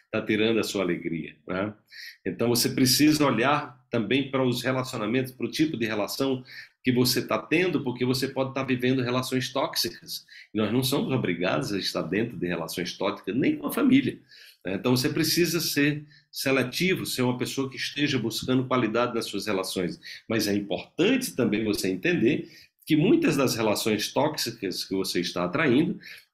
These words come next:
é, é uma parte sua que tá precisando desse aprendizado. Então, você tem que olhar para você também, né? Você precisa assumir essa responsabilidade e perguntar: "O que é que eu preciso aprender com essa pessoa? É, essa pessoa que me dá tanto trabalho,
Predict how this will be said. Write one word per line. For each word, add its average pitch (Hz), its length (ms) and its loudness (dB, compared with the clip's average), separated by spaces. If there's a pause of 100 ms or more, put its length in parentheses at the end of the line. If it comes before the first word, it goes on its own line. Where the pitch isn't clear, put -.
é, 160 260 0
é 185 40 0
uma 247 220 0
parte 175 280 -2
sua 170 360 4
que 170 100 -8
tá 185 140 -2
precisando 180 760 0
desse 139 240 0
aprendizado. 87 720 -2 (380)
Então, 175 100 -4
você 190 240 0
tem 180 180 4
que 180 120 2
olhar 156 440 2
para 180 160 0
você 170 360 2
também, 90 500 -2 (520)
né? 92 100 -4
Você 101 240 0
precisa 139 440 2
assumir 151 320 4
essa 147 180 0
responsabilidade 123 840 -2
e 120 40 -2
perguntar: 117 680 -2
"O 180 100 -6
que 185 120 -2
é 180 140 2
que 175 120 -4
eu 156 80 2
preciso 151 580 4
aprender 95 680 0
com 87 140 -4
essa 85 200 -4
pessoa? - 540 -4 (720)
É, 92 360 -6
essa - 160 -6
pessoa 135 380 2
que 120 60 -2
me 117 80 4
dá 113 160 2
tanto 156 300 0
trabalho, 98 640 -2